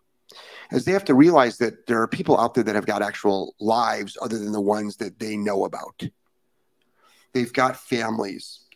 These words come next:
and they've got hobbies and they might have some sicknesses and they might have some sicknesses in their families and they've got parents and those parents might be ill and they've got siblings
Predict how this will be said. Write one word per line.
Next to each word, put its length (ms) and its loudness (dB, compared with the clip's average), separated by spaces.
and 340 -2
they've 220 -2
got 260 -4
hobbies 680 -8
and 100 -4
they 80 0
might 200 -2
have 120 -4
some 140 -8
sicknesses 640 -6
and 80 -8
they 60 -2
might 100 0
have 80 -6
some 100 -8
sicknesses 420 -6
in 40 -2
their 80 4
families 600 0
and 120 -4
they've 140 0
got 220 0
parents 540 2
and 80 -14
those 140 -10
parents 320 0
might 140 2
be 180 -8
ill 480 -4
and 100 -2
they've 180 -2
got 280 0
siblings 840 -4